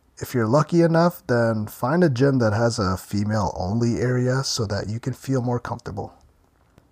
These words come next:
In general, though, everyone going into the gym needs to just focus on their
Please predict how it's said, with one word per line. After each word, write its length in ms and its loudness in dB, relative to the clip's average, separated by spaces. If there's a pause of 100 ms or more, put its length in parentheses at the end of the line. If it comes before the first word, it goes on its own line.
(260)
In 140 6
general, 440 4
though, 300 4
everyone 440 4
going 340 2
into 240 -2
the 120 0
gym 440 -2
needs 260 -2
to 120 -4
just 280 -6
focus 460 -4
on 140 -4
their 160 -6